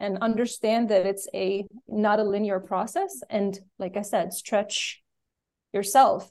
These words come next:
basically train yourself, practice getting better and better at it. It's a skill.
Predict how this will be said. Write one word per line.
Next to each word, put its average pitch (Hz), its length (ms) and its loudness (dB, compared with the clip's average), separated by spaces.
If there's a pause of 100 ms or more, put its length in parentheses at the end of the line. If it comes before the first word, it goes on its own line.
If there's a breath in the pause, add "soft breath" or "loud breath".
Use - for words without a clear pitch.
basically 190 500 -2
train 214 360 -2
yourself, 208 500 -4
practice 202 560 -4 (640)
getting 190 300 2
better 190 260 2
and 185 240 -4
better 185 160 0
at 185 140 0
it. - 60 2
It's 254 100 2
a 339 80 6
skill. - 420 0